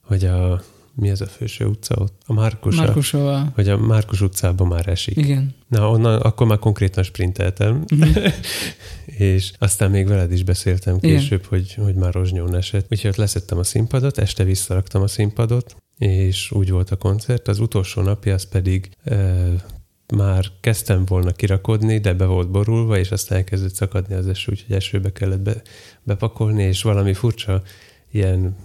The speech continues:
Speaker 1: szervezési, vagy nem tudom, egyeztetési hiba miatt úgy alakult, hogy egymagam maradtam az egész, <laughs> az egész felszerelésre. A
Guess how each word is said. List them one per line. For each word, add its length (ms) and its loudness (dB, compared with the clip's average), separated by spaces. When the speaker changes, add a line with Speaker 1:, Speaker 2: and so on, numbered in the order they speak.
Speaker 1:
szervezési, 1120 0
vagy 340 -2
nem 100 -4
tudom, 220 -2
egyeztetési 840 0
hiba 260 4
miatt 360 2
úgy 160 2
alakult, 440 0
hogy 220 0
egymagam 440 2
maradtam 520 0
az 140 0
egész, 520 -2
<laughs> 400 -2
az 100 0
egész 280 0
felszerelésre. 760 0
A 440 2